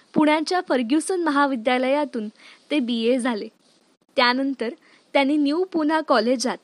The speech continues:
म्हणजेच सर परशुराम भाऊ महाविद्यालयात इतिहास आणि मराठी या विषयांचे अध्यापन केले. नूतन मराठी विद्यालयाचे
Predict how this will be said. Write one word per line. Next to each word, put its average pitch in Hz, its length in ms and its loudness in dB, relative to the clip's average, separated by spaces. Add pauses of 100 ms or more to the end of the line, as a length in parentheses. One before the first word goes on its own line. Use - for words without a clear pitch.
(360)
म्हणजेच 240 520 -2 (460)
सर 277 220 2
परशुराम 320 640 0
भाऊ 302 240 2 (200)
महाविद्यालयात 254 840 0 (420)
इतिहास 254 640 -4 (160)
आणि 240 160 2
मराठी 233 540 -2 (340)
या 247 140 4
विषयांचे 277 560 -2
अध्यापन 240 680 -2
केले. 196 180 -8 (800)
नूतन 311 400 2
मराठी 320 420 0
विद्यालयाचे 254 880 -2